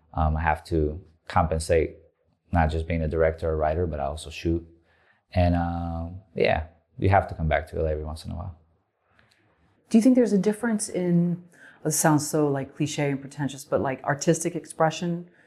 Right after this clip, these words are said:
Speaker 2: in the Bay Area versus here in L A? Is, is there a difference?
Speaker 1: Definitely. I feel, in the Bay at least, I won't say everywhere outside of L A, but in the Bay, people are really trying to focus on stories that mean something to them personally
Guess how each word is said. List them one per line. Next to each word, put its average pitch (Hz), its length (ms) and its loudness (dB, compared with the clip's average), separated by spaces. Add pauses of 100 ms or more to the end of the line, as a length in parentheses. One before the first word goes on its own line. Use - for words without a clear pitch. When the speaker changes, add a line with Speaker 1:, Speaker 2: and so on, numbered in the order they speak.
(160)
Speaker 2:
in 165 100 8
the 156 60 8
Bay 156 200 6
Area 160 260 2
versus 147 840 -4
here 165 240 2
in 160 80 4
L 156 180 2
A? 170 300 -6
Is, 156 200 -6
is 175 160 -6
there 185 100 0
a 185 80 -4
difference? 269 480 -6 (1200)
Speaker 1:
Definitely. 92 580 2 (360)
I 92 60 -4
feel, 95 1040 2 (1160)
in 135 120 8
the 127 80 8
Bay 98 160 8
at 87 100 4
least, 85 260 -4
I 80 60 -2
won't 98 220 4
say 85 400 2
everywhere 87 360 2
outside 76 340 -2
of 76 60 -6
L 78 140 -6
A, 78 160 -2
but 104 220 -6
in 131 100 6
the 117 100 8
Bay, 107 280 6
people 101 260 0
are 90 60 2
really 95 260 -2
trying 85 440 -2
to - 140 -10
focus 82 440 0
on 76 80 -10
stories 82 420 -4
that 76 180 -6
mean 80 140 -4
something 80 340 -8
to - 120 -12
them 76 200 -8
personally 95 540 -2